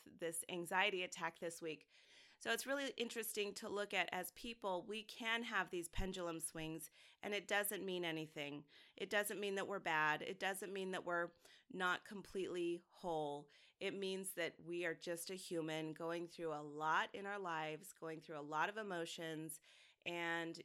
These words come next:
you know, but we can process them. We can process them up and out of our bodies so that we can feel more healed and grounded. We can learn lessons from them. And, you know, these were the lessons that I learned, and I hope that it's impacted you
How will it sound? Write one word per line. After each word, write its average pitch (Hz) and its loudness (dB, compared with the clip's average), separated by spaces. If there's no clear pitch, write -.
you 175 -6
know, 160 0
but 160 0
we 185 0
can 202 -2
process 160 0
them. 160 0
We 170 -2
can 185 -8
process 180 -4
them 170 0
up 185 0
and 170 -2
out 160 4
of 190 -4
our 190 4
bodies 190 4
so 185 -4
that 160 -2
we 160 -6
can 160 -8
feel 180 -2
more 190 -2
healed 180 -6
and 175 -4
grounded. 160 -2
We 170 -4
can 165 -6
learn 196 0
lessons 170 -2
from 156 -6
them. 151 -2
And, 165 0
you 175 -10
know, 165 -4
these 220 -4
were 214 2
the 196 4
lessons 170 2
that 151 2
I 143 2
learned, 135 -6
and 180 -2
I 185 4
hope 226 -4
that 214 -2
it's 185 -2
impacted 190 -2
you 208 0